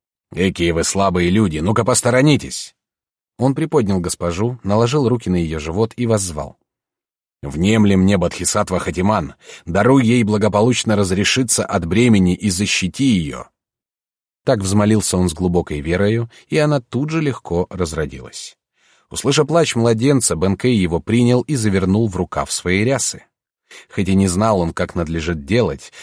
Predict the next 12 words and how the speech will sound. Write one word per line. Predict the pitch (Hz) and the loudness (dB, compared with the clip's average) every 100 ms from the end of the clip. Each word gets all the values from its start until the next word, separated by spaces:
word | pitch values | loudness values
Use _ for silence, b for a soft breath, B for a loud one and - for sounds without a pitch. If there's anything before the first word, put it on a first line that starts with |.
| B 127 | B -4
но | 135 | -2
сумел | 139 131 135 - | 0 2 0 0
обрезать | 120 110 117 98 - | -2 2 2 0 -4
пуповину | 87 87 87 113 120 | -2 0 2 2 2
и | 117 135 | 0 0
обмыть | 117 82 85 90 - | 0 0 -2 -2 -2
новорожденного. | 95 101 104 131 131 71 65 62 _ _ _ b b | 0 0 0 0 -2 -2 -8 -16 _ _ _ b b
Дело | 95 98 87 | 2 4 4
было | 92 87 | 2 0
в | 78 | 0
горах | 85 87 82 | -2 -2 -2
Камывари, | - 78 76 90 92 73 | -6 -6 -2 0 0 -2